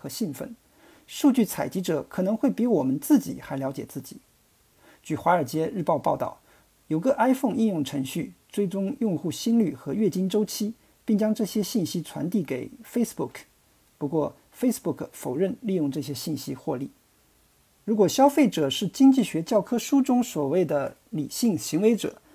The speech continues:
那么他们可以自己决定是否交换一些隐私，以获得看朋友照片的乐趣，或是方便跟踪自己的心率。但成瘾经济中，这个信息交换是不对等的。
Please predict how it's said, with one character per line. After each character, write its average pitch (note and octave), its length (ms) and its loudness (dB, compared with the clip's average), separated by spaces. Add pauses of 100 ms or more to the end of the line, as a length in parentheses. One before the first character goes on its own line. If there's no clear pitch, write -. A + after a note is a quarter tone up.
(280)
那 B3+ 80 0
么 A3 100 4
他 B3+ 180 2
们 A3+ 160 6
可 - 140 -2
以 G3+ 140 0
自 - 200 -2
己 D#3 120 -4
决 C3 220 -4
定 E3+ 220 -6
是 - 180 -6
否 C3+ 160 -8
交 G#3 240 -2
换 F3 240 -2
一 - 40 0
些 D#3+ 200 -4
隐 D3 240 -6
私， C3+ 300 -10 (280)
以 D3 100 -4
获 F#3+ 180 0
得 D3+ 120 0
看 F3+ 280 -4
朋 D#3+ 200 -8
友 F3 80 -4
照 F3+ 200 -2
片 A3 240 -2
的 D3+ 100 0
乐 B3+ 200 0
趣， - 280 -10 (320)
或 A#3 140 0
是 G#3 120 0
方 A#3+ 280 0
便 G3 200 2
跟 G#3+ 160 0
踪 G#3 200 0
自 - 180 -4
己 C4 140 -4
的 - 80 -14
心 G#3+ 280 -4
率。 G#3 160 -2 (680)
但 C#3+ 400 0
成 F#3 180 -2
瘾 G3+ 220 6
经 D3 180 0
济 C#3+ 120 -2
中， C3+ 200 -2 (480)
这 C4+ 120 0
个 A3 80 4
信 G#3 200 0
息 F3 120 -2
交 G#3 180 2
换 D#3 220 0
是 - 100 -6
不 D3 160 -4
对 G#3 160 2
等 - 220 -6
的。 A2+ 80 -12